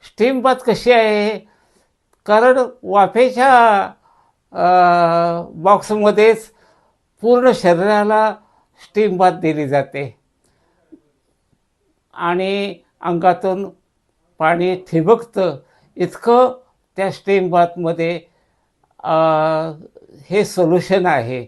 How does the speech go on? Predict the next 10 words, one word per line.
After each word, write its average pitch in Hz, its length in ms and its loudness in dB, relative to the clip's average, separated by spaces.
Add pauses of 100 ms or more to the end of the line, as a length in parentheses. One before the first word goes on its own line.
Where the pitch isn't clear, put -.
(840)
आणि 240 460 -2 (140)
नंतर 226 500 0 (260)
ते 254 200 6
झाल्यानंतर 214 720 0
लगेच 196 340 -2
मणक्यावर, 208 1040 0 (460)
मणक्यावर 202 680 0
देखील 202 420 -4
स्टीम 175 440 -6
वाफ 175 240 -2